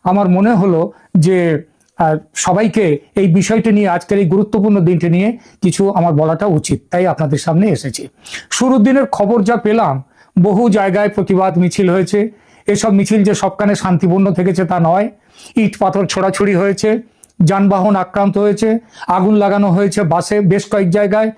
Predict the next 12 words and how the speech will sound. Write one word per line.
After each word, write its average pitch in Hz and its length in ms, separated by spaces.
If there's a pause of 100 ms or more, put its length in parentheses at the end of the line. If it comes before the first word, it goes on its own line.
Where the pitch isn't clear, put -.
(160)
এবং 226 280
আরও 226 240
কিছু 175 200
কিছু 190 200
জায়গাতে 190 500 (340)
ককটেল 277 560
বোমা 214 400
পড়েছে 220 500
কিছু 214 340
জায়গাতে, 196 540 (220)
তার 247 200
মধ্যে 180 440